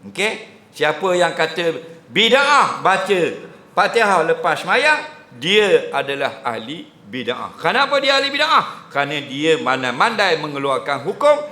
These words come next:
sedangkan tidak mempunyai ilmu. Okey?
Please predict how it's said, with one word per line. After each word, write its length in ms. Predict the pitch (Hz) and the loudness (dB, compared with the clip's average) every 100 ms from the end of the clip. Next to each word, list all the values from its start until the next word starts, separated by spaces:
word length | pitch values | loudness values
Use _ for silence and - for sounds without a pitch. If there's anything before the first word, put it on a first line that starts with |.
| - | -12
sedangkan 560 | - 160 147 135 143 120 | -6 -4 -2 -2 -4 -6
tidak 400 | - 202 175 - | -8 -4 -4 -4
mempunyai 640 | 131 117 123 117 110 98 | -10 -12 -10 -10 -10 -14
ilmu. 320 | 107 92 87 90 - _ _ _ _ _ _ _ _ _ _ - | -16 -16 -18 -20 -20 _ _ _ _ _ _ _ _ _ _ -4
Okey? 400 | 151 226 - | -2 -2 -6